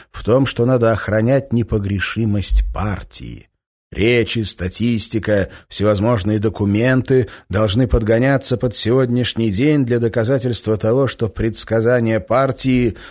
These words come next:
всегда были верны. Мало того,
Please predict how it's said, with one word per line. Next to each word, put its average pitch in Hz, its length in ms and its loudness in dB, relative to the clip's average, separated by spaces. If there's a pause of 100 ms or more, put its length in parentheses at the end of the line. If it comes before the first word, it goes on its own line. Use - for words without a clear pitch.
(120)
всегда 110 720 -2
были 98 380 -2
верны. 73 540 -10 (680)
Мало 92 320 -2
того, 139 380 -2